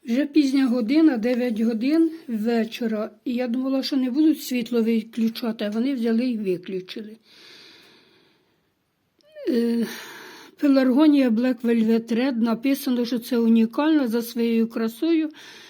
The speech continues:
рясно квітуча зональна пеларгонія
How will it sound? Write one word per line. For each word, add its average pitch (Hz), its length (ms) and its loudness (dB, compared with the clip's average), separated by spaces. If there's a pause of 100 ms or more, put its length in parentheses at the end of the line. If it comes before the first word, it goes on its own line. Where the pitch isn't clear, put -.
(160)
рясно 262 540 0
квітуча 262 760 -2
зональна 233 600 2
пеларгонія 214 960 0